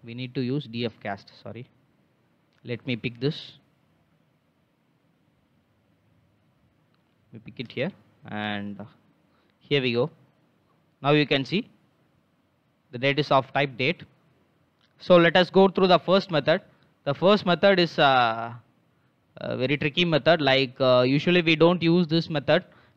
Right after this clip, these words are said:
Just I wanted to show you guys, like, there is this approach as well with, that we can use in a. So here we will use group by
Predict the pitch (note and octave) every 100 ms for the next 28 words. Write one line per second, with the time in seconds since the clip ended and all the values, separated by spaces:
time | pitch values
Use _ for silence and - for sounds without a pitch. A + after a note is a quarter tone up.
0 | - E3 F#3 E3+ E3 F3 F#3 F#3 - F3
1 | F#3 D#3+ E3 E3+ D3 C#3+ C#3 D#3 D#3+ D#3
2 | C#3 C#3 E3 E3+ E3+ D3+ E3+ E3+ D3 -
3 | _ C3+ D3 D3 D3+ D#3 D3+ D#3 - D3
4 | C#3 F#3 _ _ _ _ _ _ - E3
5 | D#3 D3+ D#3 E3 G3+ F3 F3 E3+ F#3+ F3
6 | E3 F3+ G3